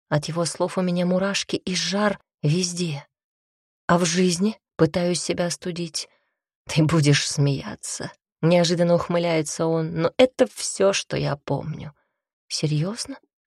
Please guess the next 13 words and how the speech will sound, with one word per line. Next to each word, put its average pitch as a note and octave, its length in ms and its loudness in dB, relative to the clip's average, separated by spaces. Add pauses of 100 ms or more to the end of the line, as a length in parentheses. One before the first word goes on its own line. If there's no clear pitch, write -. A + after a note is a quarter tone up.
(160)
Секс — - 460 -8
это D#3+ 200 0
все, - 280 -2
что - 200 -4
ты G#3 160 6
помнишь?» C4 640 4 (160)
«Мгм». C#3+ 460 6 (1040)
Можно G3+ 520 6
было G#3 440 4
оставить G#3 580 0
себе G#3 400 2
одно F#3+ 520 6
воспоминание, A3+ 1080 4